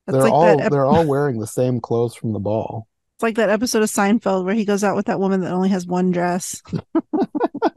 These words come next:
Speaker 1: But that's neither here nor there. But yeah, so it was, it, I don't know. I, I feel like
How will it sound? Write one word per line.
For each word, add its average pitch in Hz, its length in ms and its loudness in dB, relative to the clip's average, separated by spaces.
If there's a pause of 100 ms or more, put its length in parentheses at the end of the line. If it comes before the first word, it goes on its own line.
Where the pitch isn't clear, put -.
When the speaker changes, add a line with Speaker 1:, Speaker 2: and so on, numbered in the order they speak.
(920)
Speaker 1:
But 226 220 0 (320)
that's 220 200 -2
neither 202 240 0
here 185 160 -2
nor 170 140 -6
there. 160 140 -4
But 220 260 0 (280)
yeah, 240 260 2
so 254 260 2
it - 80 4
was, 247 400 0
it, 240 220 -4 (180)
I 254 100 4
don't 311 240 6
know. 269 220 6
I, 220 360 2
I 247 200 -2
feel 330 280 0
like 302 300 0